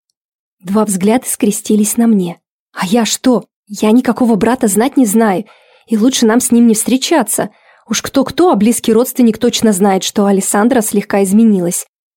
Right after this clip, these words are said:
Настолько, что у неё полностью отшибла память о жизни до замужества».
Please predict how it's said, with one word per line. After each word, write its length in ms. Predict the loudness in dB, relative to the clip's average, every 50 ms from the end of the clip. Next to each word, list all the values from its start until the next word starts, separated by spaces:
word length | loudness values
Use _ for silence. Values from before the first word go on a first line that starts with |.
| _ _ _ _ -4
Настолько, 440 | -4 -4 -2 -2 -2 0 0 0
что 200 | -2 -2 0 2
у 40 | 2
неё 140 | 4 4 2
полностью 480 | 2 2 2 2 2 2 0 0 -2 -2
отшибла 360 | 0 0 0 0 0 0 0
память 360 | 0 2 2 2 2 2 0
о 60 | -2
жизни 300 | 0 0 0 0 2 2
до 120 | 2 2 0
замужества». 720 | 2 2 2 2 0 0 -2 -6 -6 -6 -6 -6 -6